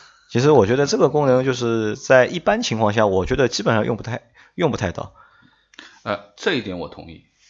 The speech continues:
Speaker 2: 你们说这个功能的话，我觉得，呃，因人而异吧。呃，应该这样讲，就是说你真正的能够使用到它的机会不多，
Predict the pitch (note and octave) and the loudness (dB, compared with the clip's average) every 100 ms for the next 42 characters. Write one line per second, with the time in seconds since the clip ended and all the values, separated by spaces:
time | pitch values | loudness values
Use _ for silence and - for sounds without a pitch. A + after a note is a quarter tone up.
0 | _ _ _ F#2+ F#2+ C3 C#3+ D#3 A2 F#2 | _ _ _ -8 -6 -4 -4 -4 -6 -4
1 | G2+ F2+ F2+ F2+ E2 D#2+ D#2 F#2+ F#2 E2 | -4 -4 -6 -6 -8 -8 -8 -6 -6 -8
2 | - _ _ _ _ _ - D#2+ F#2 B2+ | -10 _ _ _ _ _ -12 -10 -6 -6
3 | A2+ G2 E2+ G#2+ G2 - - _ _ _ | -6 -6 -6 -8 -10 -12 -14 _ _ _
4 | _ _ _ _ - E2+ D#2+ D#2+ D2+ - | _ _ _ _ -18 -14 -12 -12 -14 -12
5 | - A#2+ B2 C#3+ G2 E2 C2 G2+ F2 F#2+ | -10 -8 -8 -6 -6 -6 -10 -10 -12 -10
6 | F2 D2 - - D#3+ D3+ D#3 D#3 E3+ C#3+ | -10 -10 -12 -8 -6 -6 -8 -8 -6 -4
7 | F#2 D#2+ E2+ F2+ - - F2+ C3+ G2 F#2+ | -4 -6 -8 -10 -8 -10 -8 -6 -4 -6
8 | E2+ G#2 F2 - C3+ C#3+ G2 - - - | -6 -10 -12 -12 -12 -8 -10 -10 -14 -8
9 | D#3 E3 | -8 -8